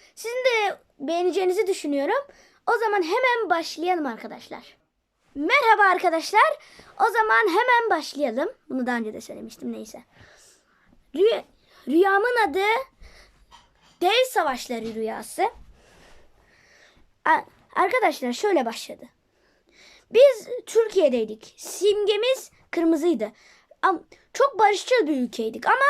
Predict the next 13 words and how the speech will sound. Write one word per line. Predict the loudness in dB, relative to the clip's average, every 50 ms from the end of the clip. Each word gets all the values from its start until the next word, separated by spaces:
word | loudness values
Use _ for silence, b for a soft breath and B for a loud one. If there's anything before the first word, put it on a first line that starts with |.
| 2 0
sürekli | 0 0 2 4 4 2 0 -2
savaşa | -2 0 2 2 2 2 2 0
giriyorduk. | 0 0 0 0 0 -2 -4 -6 -12 -16 -18 -20 _ _ _ b b b b b b b b
Ve | 0 0 2
bir | 2 0
sürü | 2 2 4 6 6 8 6
ülkeyi | 6 6 4 4 4
fethetmiş | 4 4 2 4 4 2 0 0 -2 -2 -2 -2 -2 -8 b b b b b b b b b b b -2
ve | 0 2 4 4 2 0 0
kendi | 0 0 0 0 0
topraklarımızı | 0 0 0 0 0 0 2 2 2 2 2 0
genişletmiştik. | 0 2 2 2 0 0 -2 -4 -4 -4 -4 -6 -6 -10 -12 -14 -16 _ _ _ _ _ _ _ -20 _ -20 -20 _ -20 -20 -20 -20 -20 -20 _ _ _ _ -6 -2
Li-, | 4 6 8 8 6 6 2 -4